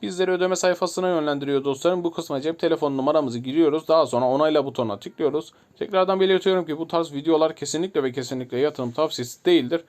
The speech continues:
Ödemeye git diyoruz dostlarım. Ee, şu anda işlenebilen bir siparişiniz var diyor. Şöyle tıklayalım varsa, e, siparişimize. Zaten bu ödeme arayüzünü de bilirsiniz. İşte bizlere bir adet alıcı adı soyadı iban'ı veriyor.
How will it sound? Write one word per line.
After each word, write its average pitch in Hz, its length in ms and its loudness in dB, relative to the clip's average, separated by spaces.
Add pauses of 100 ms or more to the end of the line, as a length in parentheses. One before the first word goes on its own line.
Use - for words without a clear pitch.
(280)
Ödemeye 208 340 0
git 220 260 -8
diyoruz 160 320 2
dostlarım. 160 400 2 (760)
Ee, 170 260 0
şu 214 160 2
anda 196 260 2
işlenebilen 185 760 -2
bir 185 100 0
siparişiniz 170 760 0
var 120 180 0
diyor. 170 240 -2 (420)
Şöyle 196 280 -4
tıklayalım 151 540 -2
varsa, 127 320 0 (160)
e, 127 240 -2
siparişimize. 123 920 -2 (360)
Zaten 175 360 0
bu 170 160 -2 (260)
ödeme 160 280 0
arayüzünü 156 520 4
de 127 120 -2
bilirsiniz. 160 520 -2 (480)
İşte 170 280 -4
bizlere 165 320 0
bir 165 80 2
adet 139 280 0
alıcı 147 340 0
adı 143 180 -2
soyadı 127 400 0
iban'ı 135 340 0
veriyor. 139 460 -2